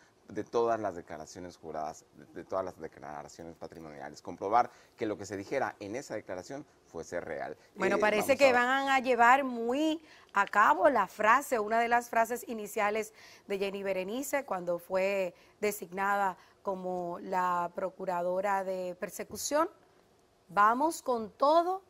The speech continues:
Speaker 2: y por todos", Ezequiel. Muchos, muchos
Speaker 1: Bueno.
Speaker 2: que todavía no habían, eh, sido señalados públicamente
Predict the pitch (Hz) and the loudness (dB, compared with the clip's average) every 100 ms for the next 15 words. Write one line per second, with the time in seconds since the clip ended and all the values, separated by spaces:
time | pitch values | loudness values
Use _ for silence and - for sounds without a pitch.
0 | _ - 220 185 240 285 - 202 175 165 | _ -10 -10 -4 -2 -2 -4 -4 -4 -6
1 | 165 - 170 - - 196 - _ _ _ | -14 -16 -16 -16 -18 -18 -20 _ _ _
2 | 208 294 330 - - - - _ 262 320 | 0 4 4 0 -12 -18 -18 _ 2 6
3 | 320 107 87 - - - 214 208 202 220 | 6 2 -6 -14 -16 -4 0 4 4 6
4 | 269 262 247 254 262 277 269 247 - - | 6 4 4 4 4 4 2 0 -10 -14
5 | - 226 208 - 262 262 262 233 214 220 | -2 0 0 0 2 2 2 0 2 4
6 | 233 254 - 247 254 233 247 277 294 285 | 4 2 -2 -4 -2 0 0 0 -4 -4